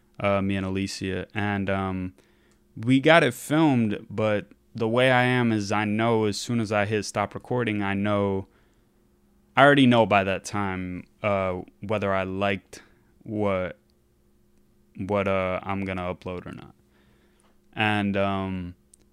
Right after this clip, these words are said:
I, it, it just, uh, we were unprepared. We didn't have anything. We were just riffing, and, uh, it turned out really bad. So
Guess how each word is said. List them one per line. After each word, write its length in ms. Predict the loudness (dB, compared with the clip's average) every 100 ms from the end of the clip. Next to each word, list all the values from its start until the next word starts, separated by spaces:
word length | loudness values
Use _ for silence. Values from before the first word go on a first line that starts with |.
| _ _ _ _ _
I, 180 | -4 -2
it, 480 | -2 -8 -8 -6 -6 -4
it 100 | -4
just, 300 | -2 -2 0
uh, 180 | 0 0
we 120 | 0
were 180 | 0 0
unprepared. 680 | -2 -4 -6 -2 -2 -2 -6 -10
We 80 | -6
didn't 200 | -4 -2
have 460 | -2 -2 -2 -6 -16 _ -2
anything. 560 | 0 0 -2 -2 -2
We 80 | -2
were 120 | -4
just 240 | -4 -8 -6
riffing, 640 | -2 -2 -2 -4 -4 -6 -12 _ _ _ _ -6
and, 320 | -4 -2 -2
uh, 140 | -2 -4
it 60 |
turned 240 | -4 -4 0
out 100 | -2
really 420 | -2 -6 -6 -6
bad. 500 | -8 -8 -4 -6 -6 _ _ _ _ _ _
So 760 | -10 -4 0 2 2 2 -2